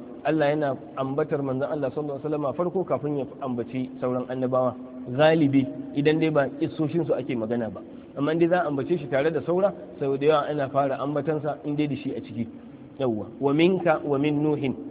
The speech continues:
Yana so ya faɗi lokacin da Allah maɗauki ke magana akan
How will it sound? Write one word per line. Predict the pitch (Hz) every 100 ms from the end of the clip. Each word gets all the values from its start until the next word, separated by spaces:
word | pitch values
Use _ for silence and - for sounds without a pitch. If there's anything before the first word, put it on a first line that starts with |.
| - - - -
Yana | 165 170 143
so | 156
ya | 139
faɗi | 131 147 147 147 - -
lokacin | 151 147 147
da | 143
Allah | 156 143
maɗauki | 135 147
ke | 143
magana | 131 151 139
akan | 131 147